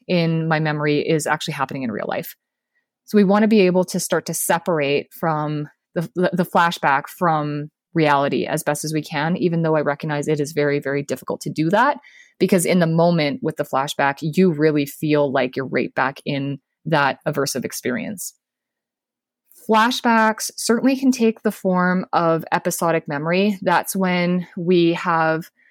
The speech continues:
I think, what, what would be considered the conventional flashback, where all of a sudden we can see the thing that was happening. We're right back in that situation. And sometimes we can see it through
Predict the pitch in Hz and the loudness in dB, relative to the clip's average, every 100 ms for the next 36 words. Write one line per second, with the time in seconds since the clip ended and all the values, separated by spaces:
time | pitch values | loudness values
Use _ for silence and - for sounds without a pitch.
0 | _ _ - 196 208 202 190 190 190 185 | _ _ -2 0 2 2 2 0 0 -2
1 | 180 175 175 170 170 165 180 165 156 156 | -4 -2 0 0 -2 -4 -4 -2 -2 -2
2 | 185 180 - 170 175 - 185 202 - 165 | -4 -6 -2 0 0 0 0 0 0 2
3 | 160 - 165 165 - 156 160 160 - _ | 2 2 -2 -2 -2 0 0 -2 -6 _
4 | _ - 202 185 165 - 202 170 151 107 | _ 0 4 4 2 0 2 2 2 -2
5 | 107 _ _ _ 190 - 175 156 151 - | -6 _ _ _ -2 2 2 2 -2 -2
6 | 156 165 131 117 117 131 160 160 185 180 | -2 -2 -2 -2 -4 -4 -2 0 2 2
7 | 185 170 170 - 170 160 160 160 180 160 | 2 2 0 -4 -2 0 0 -2 0 0
8 | - - 165 160 151 151 151 147 151 151 | 0 -4 -4 0 0 -2 -4 -4 -6 -8
9 | _ _ _ - 165 156 156 156 170 190 | _ _ _ -4 0 0 0 -2 -4 -2
10 | 170 175 170 175 156 - 196 185 185 - | -2 0 -2 0 -4 -2 2 4 2 -2
11 | 185 170 165 | 2 4 6